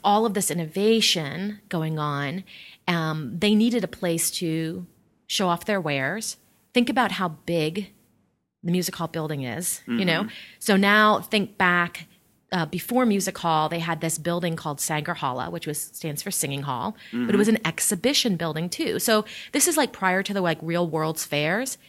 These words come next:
Speaker 1: They
Speaker 2: Right.
Speaker 1: would build, like, this huge, like, Disneyland epic, like, temporary buildings all around, you know, these, like, central,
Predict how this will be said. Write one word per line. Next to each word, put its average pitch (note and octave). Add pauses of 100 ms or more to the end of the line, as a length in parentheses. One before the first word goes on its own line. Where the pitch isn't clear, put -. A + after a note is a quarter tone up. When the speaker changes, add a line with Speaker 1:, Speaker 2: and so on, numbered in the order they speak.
(140)
Speaker 1:
They G#3
Speaker 2:
Right. A#3
Speaker 1:
would G#3
build, G#3+
like, F#3+
this F3+
huge, A3+
like, F3+ (300)
Disneyland F3 (360)
epic, G#3+ (200)
like, F#3
temporary A3+
buildings F#3+ (180)
all G3+
around, E3+ (840)
you G3
know, E3+
these, D#3+
like, D#3
central, E3